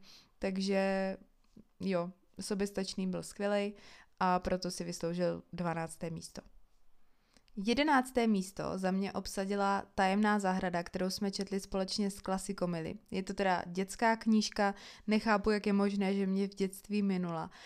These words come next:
ale naprosto jsem se do ní zamilovala. Bylo to milé, chytré, pravdivé a no prostě bylo to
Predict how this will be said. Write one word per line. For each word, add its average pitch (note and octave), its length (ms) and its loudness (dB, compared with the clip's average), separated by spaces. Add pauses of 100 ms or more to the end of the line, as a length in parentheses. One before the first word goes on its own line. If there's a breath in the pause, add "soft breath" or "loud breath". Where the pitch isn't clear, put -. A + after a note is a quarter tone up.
(200 loud breath)
ale F#3+ 420 4
naprosto G3 540 0
jsem G3 200 0
se G3+ 120 -2
do G3 100 -2
ní F#3 220 0
zamilovala. F#3+ 800 2 (340 loud breath)
Bylo G3+ 240 4
to G3 260 2
milé, G#3 460 4
chytré, G3 600 -2 (100)
pravdivé G3 760 2 (500 loud breath)
a F#3+ 540 4 (720)
no G#3 140 4
prostě F#3 680 0
bylo F3+ 280 0
to F3 380 -2